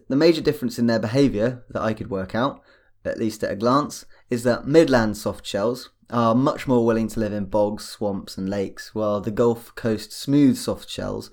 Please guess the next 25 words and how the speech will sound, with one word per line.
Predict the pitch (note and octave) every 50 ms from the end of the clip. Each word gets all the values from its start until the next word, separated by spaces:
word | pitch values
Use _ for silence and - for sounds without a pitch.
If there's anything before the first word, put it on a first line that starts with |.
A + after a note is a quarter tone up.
| - - - -
they | - B2+ B2+
tend | B2+ - C3 B2 A#2 A2
to | - A#2 A2 G#2+ G#2 G2+ - - _
stick | - - - G#2 - -
to | - A2
rivers. | G2 G#2+ G2+ F2+ F#2 F2+ E2+ - -
You | A2+
don't | G#2+ G#2+ A#2 A2 -
really | F2+ G#2 G2+
find | G2 - - G#2 G#2 G2+ F#2
them | F#2 F2+ F2+ F#2+ -
outside | G2+ G2 D#2+ - - G2+ G2 F#2+ F2+
of, | F#2+ F#2 - _ _ _ _ _ _
you | - A2
know, | F#2+ F2+ F2+ F#2 F2+ _ _ _ _ _ -
nice | - A2 A2 G#2 G2 F#2 - - -
riverine | G2+ G#2 G2+ F2+ F#2+ G2 F#2+ F#2+ F2+
habitat. | F#2 F2+ F2+ - - - - - - _ _ _ - - - - - - - _ _ _ _ _ _ _ _ _ _ _ _
So | - - - - A#2 A2+ A2 G#2+
because | G2 B2+ A#2+ - D#3+ C#3
we're | B2+ C3+ C3 B2+ B2 B2 A#2+ A#2+ A#2+ A#2 - _ _ _ _ _ _ _ _ _ - -
in | A2+ G#2+ G#2 G2+ G2+ G#2 G2+
south | G2 - - C3 A2+ G#2+ -
central | - B2 A2+ G#2+ - A#2 -
Illinois | - G#2+ G#2+ G#2+ A2+ C3 A#2+ A2 A#2 C#3+ C#3+